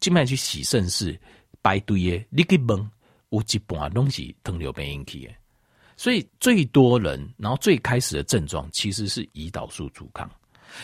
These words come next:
因为胰岛素阻抗是为什么？就是胰岛素阻抗，事实上它第二，这个阶段哈，可能你的糖分还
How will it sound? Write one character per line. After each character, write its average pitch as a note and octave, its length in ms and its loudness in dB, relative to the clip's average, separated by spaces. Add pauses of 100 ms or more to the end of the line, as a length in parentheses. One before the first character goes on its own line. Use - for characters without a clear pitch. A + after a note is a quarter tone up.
因 A3+ 80 2
为 C4+ 180 4
胰 - 160 -2
岛 F#3+ 160 0
素 F#3 160 -2
阻 A2+ 140 -6
抗 D3 180 -2
是 C3 120 -2
为 F3+ 80 4
什 - 160 -2
么？ D#2+ 100 -8
就 - 160 0
是 F3+ 200 0
胰 - 180 2
岛 E3+ 120 8
素 F#3 160 4
阻 F#2+ 160 -4
抗， C3+ 200 -2
事 D#3 180 -2
实 A#2+ 60 -2
上 A#2 200 -4
它 B2 220 -6 (640)
第 A3+ 180 4
二， A#2 80 4 (260)
这 F3+ 200 2
个 G2+ 200 0
阶 F#2 80 0
段 D#2 280 -2
哈， D2 240 -6 (220)
可 B3 120 4
能 D#3 160 2
你 F#3 100 4
的 D3 80 4
糖 A2+ 260 2
分 C3 280 6
还 C3+ 120 -2